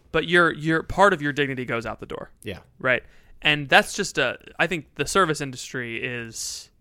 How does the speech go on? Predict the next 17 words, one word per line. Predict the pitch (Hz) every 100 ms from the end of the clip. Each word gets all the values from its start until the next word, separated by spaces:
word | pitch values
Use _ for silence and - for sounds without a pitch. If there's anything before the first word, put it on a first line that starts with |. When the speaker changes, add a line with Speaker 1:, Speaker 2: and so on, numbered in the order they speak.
| _ _ _ -
Speaker 1:
restaurants | 143 170 - 156 139
are | 139
just, | 127
like, | 123
the | -
tip | 139
of | 117
the |
iceberg | 113 113 127 120
when | 120
it |
comes | - 123
to | 120
service. | - 117 113 123 127
Like, | 104
Speaker 2:
Mm-hmm. | 101
Speaker 1:
hospitals, | 139 - 147 139 135 -